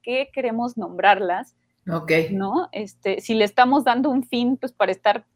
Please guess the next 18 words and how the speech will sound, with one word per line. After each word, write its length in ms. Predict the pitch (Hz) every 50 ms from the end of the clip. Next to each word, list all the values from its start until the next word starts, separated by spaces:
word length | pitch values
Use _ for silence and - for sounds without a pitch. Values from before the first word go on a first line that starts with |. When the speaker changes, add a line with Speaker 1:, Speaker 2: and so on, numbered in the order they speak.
| _ _ -
Speaker 1:
moliendo 600 | 208 208 202 202 202 208 226 226 233 233 226 214
a 80 | 214
alguien 380 | 208 208 214 202 202 233 269 240
o, 160 | 185 175 - -
o 160 | 202 185 -
porque 420 | - 202 202 196 - - 262 247
<laughs> 20 | -
queremos 540 | 269 247 226 302 262 254 269 285 277 240 -
como 200 | 233 220 208 196
llegar 460 | 180 196 185 185 202 208 220 240 233
con 260 | - 226 226 220 214
un 140 | 220 220 -
tomador 420 | - 240 233 202 180 185 202 214
de 80 | 233 233
decisión 460 | 226 202 196 196 190 - 226 220 220
y 80 | 220 202
decirle, 340 | 196 226 220 220 220 202
"Oye, 440 | 208 226 240 233 233 247 247 - -